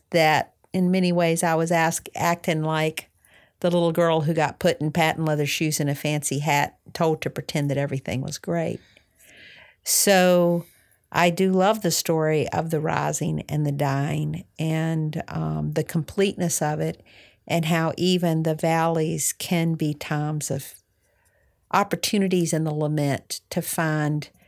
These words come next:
restoration and hope. So I quite loved your message.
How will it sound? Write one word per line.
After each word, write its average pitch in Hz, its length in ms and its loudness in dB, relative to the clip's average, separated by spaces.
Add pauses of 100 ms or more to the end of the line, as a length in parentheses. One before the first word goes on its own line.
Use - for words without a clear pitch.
(100)
restoration 151 800 -2
and 139 160 -6
hope. - 320 -8 (800)
So - 180 0
I 240 40 -4
quite 247 320 0
loved 196 220 -2
your 151 80 0
message. 135 540 -4